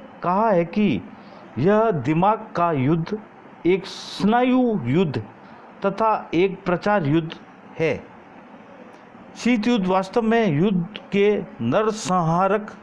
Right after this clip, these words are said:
दुष्परिणामों से बचते हुए युद्ध द्वारा प्राप्त होने वाले समस्त उद्देश्यों को प्राप्त करने का एक नवीन अस्त्र है।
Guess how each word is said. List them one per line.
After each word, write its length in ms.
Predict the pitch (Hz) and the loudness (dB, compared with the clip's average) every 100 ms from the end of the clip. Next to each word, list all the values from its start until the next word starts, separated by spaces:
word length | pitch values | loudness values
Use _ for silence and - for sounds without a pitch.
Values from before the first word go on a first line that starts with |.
| - 151 | -8 -4
दुष्परिणामों 720 | 208 - 226 196 185 185 180 | -4 0 0 2 2 0 -2
से 280 | - 185 196 - - - - | 0 -2 -2 -12 -20 -18 -6
बचते 320 | 147 - 240 | -6 -2 0
हुए 300 | 214 175 180 180 - - - - 127 | 2 2 0 -4 -14 -20 -20 -8 -2
युद्ध 280 | 214 190 | 0 0
द्वारा 380 | 151 160 160 170 180 - - - - | 2 2 2 0 -2 -12 -20 -20 -6
प्राप्त 340 | 185 208 208 180 | 0 0 0 0
होने 180 | 185 190 | 2 4
वाले 280 | 180 185 | 2 2
समस्त 460 | 175 - 214 262 - | -2 0 0 0 -2
उद्देश्यों 440 | 170 180 - 190 | 0 0 0 -2
को 180 | 175 180 | 0 -2
प्राप्त 420 | 170 160 175 175 | -2 -2 -2 -2
करने 240 | 160 156 165 | -4 -2 -2
का 200 | 170 175 - | -2 -4 -2
एक 160 | 165 160 | -2 0
नवीन 420 | 135 143 165 165 - - | -2 0 0 -2 -6 -6
अस्त्र 320 | 143 - 170 | -6 -4 -2
है। 400 | 175 160 175 - | 0 0 -2 -4